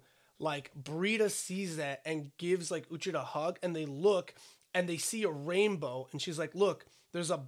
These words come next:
Bifrost from Helheim leading to Valhalla so Ragnar can, can go to his, like, ancestors." And I'm just like, "That is so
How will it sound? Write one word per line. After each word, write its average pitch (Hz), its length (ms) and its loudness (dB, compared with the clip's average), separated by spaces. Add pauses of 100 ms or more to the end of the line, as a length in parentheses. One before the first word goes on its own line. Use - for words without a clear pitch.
(120)
Bifrost 180 640 2
from 143 220 -6 (100)
Helheim 147 640 -2
leading 190 440 0
to 180 120 -6
Valhalla 147 640 -2
so 151 160 -6
Ragnar 139 540 -4
can, 131 260 -8 (580)
can 147 200 -4
go 143 340 -6 (220)
to 160 120 -4
his, 143 120 -4
like, 123 220 -10
ancestors." 135 640 -6
And 208 80 2
I'm 240 80 0
just 226 180 -4
like, 247 220 0 (540)
"That 370 240 6 (200)
is 392 200 8
so 254 680 6